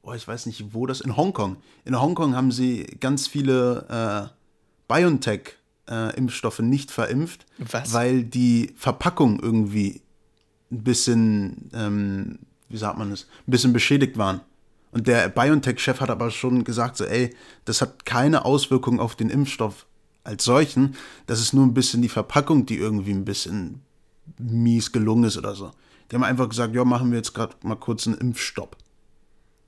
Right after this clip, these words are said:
Speaker 2: Okay, ja, ich
Speaker 1: Also
Speaker 2: verstehe diese Logik dahinter nicht. I don't know. Also ich
Speaker 1: Frag mich
Speaker 2: bin,
Speaker 1: nicht.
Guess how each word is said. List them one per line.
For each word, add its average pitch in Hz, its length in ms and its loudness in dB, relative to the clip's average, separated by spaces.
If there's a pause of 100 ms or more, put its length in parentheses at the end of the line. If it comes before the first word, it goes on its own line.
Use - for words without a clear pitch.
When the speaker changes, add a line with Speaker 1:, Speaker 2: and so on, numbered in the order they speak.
(160)
Speaker 2:
Okay, 113 1200 -4
ja, 98 80 -8
ich 92 60 -8
Speaker 1:
Also 107 160 -6
Speaker 2:
verstehe 101 420 -6
diese 98 240 -8
Logik 104 360 -4
dahinter 104 380 -4
nicht. 104 280 -8 (120)
I 113 320 0
don't 107 200 -4
know. 127 300 -4 (640)
Also 113 200 0
ich 113 40 0
Speaker 1:
Frag 120 140 -2
mich 127 120 2
Speaker 2:
bin, 107 100 0
Speaker 1:
nicht. - 240 -4